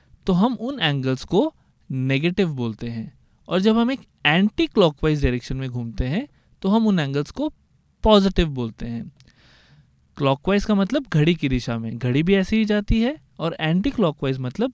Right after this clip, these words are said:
घड़ी की दिशा से विपरीत। इसी तरीके से रेडियन में भी ये बात लागू है। अगर मैं आपको एक रेडियन चलने को कहूँ, प्लस एक रेडियन,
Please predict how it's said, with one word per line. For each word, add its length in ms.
घड़ी 220
की 140
दिशा 260
से 200
विपरीत। 720
इसी 220
तरीके 380
से 180
रेडियन 480
में 200
भी 160
ये 140
बात 200
लागू 340
है। 140
अगर 240
मैं 120
आपको 360
एक 260
रेडियन 500
चलने 320
को 120
कहूँ, 320
प्लस 260
एक 220
रेडियन, 400